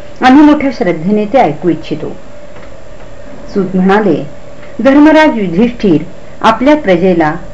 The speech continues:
प्रसन्न ठेवीत पित्या समान तिचे पालन करीत होते. भगवान श्रीकृष्णांच्या चरणकमलांच्या सेवेमुळे ते सर्व भोगांबाबत निस्पृह झाले होते. त्यांच्याजवळ विपुल संपत्ती होती.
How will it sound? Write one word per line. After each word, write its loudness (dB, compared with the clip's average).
प्रसन्न 4
ठेवीत 2
पित्या 2
समान 0
तिचे -4
पालन 2
करीत -2
होते. -8
भगवान 4
श्रीकृष्णांच्या 0
चरणकमलांच्या 4
सेवेमुळे 0
ते 6
सर्व 4
भोगांबाबत 4
निस्पृह 0
झाले 0
होते. -4
त्यांच्याजवळ 4
विपुल 4
संपत्ती 0
होती. 0